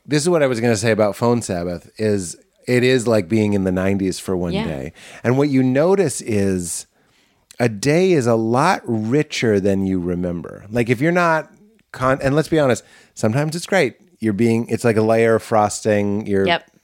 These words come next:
Speaker 1: it, it keeps you from feeling unpleasant things, but also might be keeping you from feeling some pleasant things. But, like, on those Saturdays, I'm really shocked at how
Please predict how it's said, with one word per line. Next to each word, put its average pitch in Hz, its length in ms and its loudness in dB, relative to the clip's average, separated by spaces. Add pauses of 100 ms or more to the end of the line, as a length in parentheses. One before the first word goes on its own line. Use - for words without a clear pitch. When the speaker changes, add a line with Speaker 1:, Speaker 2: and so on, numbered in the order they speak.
(400)
Speaker 1:
it, 107 160 -2 (100)
it 104 220 -4 (600)
keeps - 360 -4
you 139 100 0
from 123 180 -6
feeling 113 340 0
unpleasant 98 600 -2
things, 90 320 -6 (260)
but 143 60 -2
also 156 240 2
might 135 240 4
be 120 160 2
keeping 113 320 0
you 104 80 4
from 101 160 -6
feeling 104 260 0
some 104 160 -8
pleasant 120 360 -4
things. 87 340 -10 (400)
But, 135 100 2
like, 127 240 2 (160)
on 143 300 2
those 135 480 0
Saturdays, 92 880 -2 (320)
I'm 190 340 -4 (360)
really 160 260 2
shocked - 760 0
at 107 140 -4
how 104 580 2